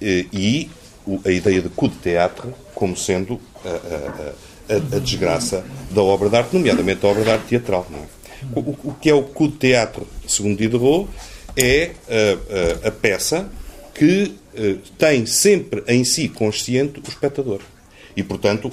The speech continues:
é votada ao espectador. É virada para o espectador. Ah, diz o Diderot e o Dubos também, que, eh, o, o que era interessante é quando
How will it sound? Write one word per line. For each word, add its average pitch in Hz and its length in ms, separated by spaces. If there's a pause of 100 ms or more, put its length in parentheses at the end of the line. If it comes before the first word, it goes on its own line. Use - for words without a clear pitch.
é 117 300
votada 127 720 (160)
ao 92 100
espectador. - 520 (480)
É 127 140
virada 123 540
para - 140
o - 20
espectador. 76 520 (1120)
Ah, 76 220
diz 78 160
o 85 80
Diderot 104 520
e 87 40
o 82 60
Dubos 87 420
também, 117 500 (320)
que, 143 460
eh, 98 440
o, 101 80
o 101 220
que 127 140
era 110 180
interessante 120 760
é 113 100
quando 117 500